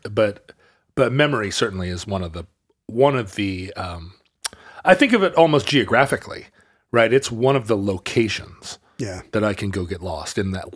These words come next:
Speaker 1: in the labyrinth of, um, of memories, good and bad.
Speaker 2: My memory very much is a geography too. I find it's very spatial. Things tend to be organized. Even factual things tend to be organized by place.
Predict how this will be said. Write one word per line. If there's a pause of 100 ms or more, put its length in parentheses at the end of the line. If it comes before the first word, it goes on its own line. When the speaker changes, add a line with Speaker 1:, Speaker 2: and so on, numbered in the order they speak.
(120)
Speaker 1:
in
the
labyrinth (120)
of, (120)
um, (800)
of
memories,
good
and
bad.
Speaker 2:
My
memory
very
much
is
a
geography
too.
I
find
it's
very
spatial.
Things
tend
to
be
organized.
Even
factual
things
tend
to
be
organized
by
place.